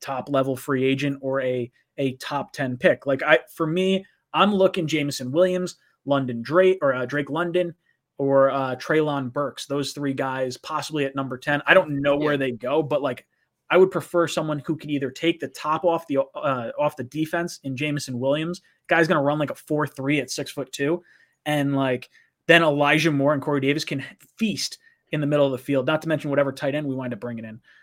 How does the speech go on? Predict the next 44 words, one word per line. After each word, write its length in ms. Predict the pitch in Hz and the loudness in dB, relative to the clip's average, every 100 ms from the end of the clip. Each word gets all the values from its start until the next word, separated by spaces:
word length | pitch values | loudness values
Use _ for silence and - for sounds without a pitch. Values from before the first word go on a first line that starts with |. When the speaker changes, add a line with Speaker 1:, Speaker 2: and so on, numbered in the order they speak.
| _ _ _ - | _ _ _ -6
Speaker 1:
Um, 580 | 127 123 120 120 117 - 107 | -4 -2 -4 -4 -8 -12 -14
Speaker 2:
Yeah. 160 | 104 180 | -4 4
Speaker 1:
or 300 | 185 196 175 | 6 6 2
if 120 | 151 | 0
you 60 | 156 | 0
wind 200 | 156 151 | 0 -2
up 100 | 147 _ | -4 _
wanting 380 | 156 156 151 156 143 | -4 0 0 -4 -2
a, 280 | 139 135 139 | -2 0 -2
a 100 | 127 | -2
red 260 | 147 156 | 0 0
zone 180 | 156 151 | 0 0
target, 320 | 151 147 143 | 2 2 2
someone 260 | 147 143 135 | -2 -4 -4
like 140 | 123 | -6
a 40 | 117 | -8
six-foot-five 1040 | - 151 - 156 - - 143 135 135 131 | -6 -6 -4 -6 -8 -10 -6 -2 -2 -2
guy 240 | 139 135 | -2 -2
like 200 | 131 117 - | -4 -8 0
Burks, 400 | 156 151 147 - - - _ _ | 2 4 0 -10 -14 -20 _ _
I 80 | 131 | -8
think 240 | 156 139 | -4 -4
is 120 | 139 - | -4 -2
someone 320 | 139 135 131 | 0 0 -2
you'd 140 | 127 | -4
want, 220 | 135 131 143 | -6 -4 2
or 120 | 147 | 2
I 80 | 139 | 2
think 200 | 185 135 | -6 -4
London's 380 | 135 147 135 123 | -2 0 0 -4
a 40 | |
six-foot-five. 480 | 123 - 120 123 120 | -10 -12 -12 -10 -10
I 40 | |
think 180 | 117 123 | -8 -6
Burks 260 | 135 127 - | -4 -6 -6
is 280 | 123 117 113 | -10 -10 -10
six 560 | - - 127 - - - | -12 -10 -12 -12 -16 -18
three. 340 | 117 113 104 | -18 -16 -14
I 60 | 104 | -14
could 160 | - 117 | -12 -12
be 60 | |
wrong 220 | 113 110 110 | -12 -12 -16
on 80 | |
that. 160 | 113 | -20